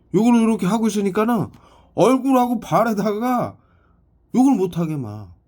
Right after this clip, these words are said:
경련이 일어나게 벌벌벌벌 떨리게 화학물 갖다 때려붓는 거예요.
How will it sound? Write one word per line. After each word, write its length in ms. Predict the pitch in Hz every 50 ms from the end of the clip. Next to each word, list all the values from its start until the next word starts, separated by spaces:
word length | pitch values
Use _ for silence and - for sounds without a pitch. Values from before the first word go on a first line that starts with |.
| _
경련이 380 | _ - 147 180 180 175 170 147
일어나게 600 | 131 120 120 107 98 87 85 82 82 85 95 90 _ _ _ _ _ _ _
벌벌벌벌 540 | - 123 127 135 127 123 123 113 117 110 110
떨리게 520 | 147 175 180 156 120 107 95 92 98 104 _ _ _ _ _ _ _ _ _ _ _ _ _
화학물 300 | _ 165 175 175 165 147
갖다 240 | 123 95 - - 110
때려붓는 480 | - - 143 - - 98 95 107 123 123
거예요. 160 | 107 101